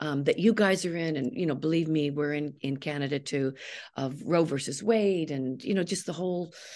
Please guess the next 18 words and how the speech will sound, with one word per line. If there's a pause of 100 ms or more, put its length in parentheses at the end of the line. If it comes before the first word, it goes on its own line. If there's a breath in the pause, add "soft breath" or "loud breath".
(180 loud breath)
<sighs>
uh,
you
know,
everything.
So
I
think
that, (460 loud breath)
that
if
nothing
else, (680 loud breath)
go
see
this
movie (220)
to,